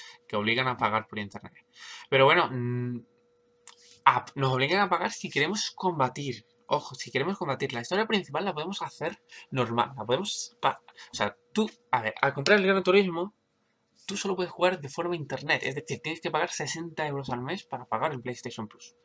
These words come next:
Plus es más en francés. Aquí tenéis otro an-, otra anécdota, otro, otro, otro detalle que podéis a-, aprendiendo idiomas con po-, con Aníbal. Eh, y bueno, ¿qué más? Ah, bueno, sí, mientras que tú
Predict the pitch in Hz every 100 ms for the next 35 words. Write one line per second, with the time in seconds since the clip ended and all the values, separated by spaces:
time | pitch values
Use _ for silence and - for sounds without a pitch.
0 | _ _ _ _ - - _ 135 151 165
1 | 151 147 139 139 120 123 - - - -
2 | _ - - 123 117 127 - - 123 120
3 | 123 120 117 107 104 - 117 113 110 120
4 | 143 160 175 - - 117 110 107 - 120
5 | 113 107 110 120 123 110 104 - - _
6 | _ _ _ _ - - - - 104 -
7 | - - - 110 117 123 156 147 160 151
8 | 151 135 135 - 131 117 104 - - -
9 | - - - - - - - _ _ _
10 | _ _ _ 139 139 135 131 131 131 147
11 | 131 151 139 135 127 - - - - -
12 | - - 165 165 160 - 151 143 135 120
13 | 113 - 127 - 185 190